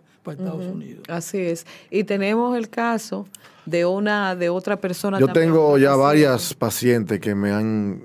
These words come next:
Speaker 3: me da pena porque es, es triste, son ni-, niños sobre todo, con, hay uno que, que tiene síndrome de West,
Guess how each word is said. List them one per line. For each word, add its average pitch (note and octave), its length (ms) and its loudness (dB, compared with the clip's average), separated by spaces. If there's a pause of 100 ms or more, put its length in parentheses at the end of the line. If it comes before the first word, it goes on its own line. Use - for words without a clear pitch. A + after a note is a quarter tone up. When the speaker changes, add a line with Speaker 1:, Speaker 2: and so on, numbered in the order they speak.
(100)
Speaker 3:
me A2 80 -2
da A#2+ 220 0
pena A2 360 0
porque G#2+ 420 -4 (300)
es, C#3+ 80 -4
es C#3 120 -2
triste, A#2+ 420 0
son B2+ 480 -4
ni-, C3 160 0
niños B2 400 0
sobre A2 220 -6
todo, A#2 400 0
con, G2+ 340 -10 (260)
hay - 140 -4
uno B2 180 0
que, A#2+ 140 -2
que A#2 80 -6
tiene B2 240 -2
síndrome A#2 320 -2
de A2 80 0
West, C#3+ 460 -4